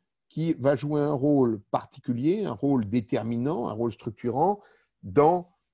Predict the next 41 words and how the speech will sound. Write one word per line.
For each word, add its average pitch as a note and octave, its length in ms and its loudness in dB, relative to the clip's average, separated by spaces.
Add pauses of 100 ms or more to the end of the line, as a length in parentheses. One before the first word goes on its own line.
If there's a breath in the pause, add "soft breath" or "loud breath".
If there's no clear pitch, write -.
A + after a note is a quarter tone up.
(140)
la A2 180 -2
façon E3 400 0
même E3 260 0
qu'on C3+ 160 -2
a C3 80 4
de A#2+ 60 0
l'aborder, B2 480 0
qui - 160 -8
va C#3+ 200 0 (440 loud breath)
jouer B2+ 380 2
un D#3 100 6
rôle F#3 340 4
qui - 160 -4
est C3+ 60 2
un C3+ 100 0
rôle C3+ 440 2 (340 soft breath)
distinctif C#3+ 600 -2
dans C3+ 100 4
la B2 100 2
règle C3 220 0
du C3+ 160 2
jeu D#3+ 320 2
elle-même, B2 460 -2
dont A#2+ 200 -2
la, G#2+ 260 -8 (120)
la G2+ 100 -12
règle A#2+ 200 -2
du B2+ 80 2
jeu D3 100 2
va A#2 140 0
devoir B2 260 -2
tenir B2+ 280 -4
compte F3 340 -2
comme G#2+ 180 -8
de A2+ 60 -6
quelque G#2+ 280 -2
chose, C#3+ 360 2 (500 soft breath)
euh, G2+ 320 -4
autour A2 280 -4
de G2 80 -4
quoi B2 300 0